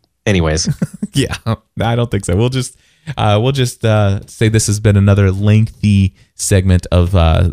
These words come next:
Speaker 2: our social media segment. Eric, it's always a pleasure. What's the, what's the latest thing on your plate outside of the world of Podcast Answer Man and reporting on social media here?
Speaker 1: Latest thing on my plate, let's see. Uh, I'm always doing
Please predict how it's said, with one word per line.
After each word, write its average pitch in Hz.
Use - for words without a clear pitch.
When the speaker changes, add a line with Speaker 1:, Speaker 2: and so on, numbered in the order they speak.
Speaker 2:
our 90
social 92
media 82
segment. 85
Eric, 147
it's 127
always 156
a 139
pleasure. 139
What's 147
the, 139
what's 147
the 147
latest 135
thing 131
on 127
your 113
plate 113
outside 110
of 104
the 104
world 104
of 92
Podcast 101
Answer 98
Man 92
and 90
reporting 95
on 90
social 92
media 85
here? 82
Speaker 1:
Latest 127
thing 120
on 113
my 104
plate, 104
let's 101
see. 90
Uh, 101
I'm 113
always 113
doing 113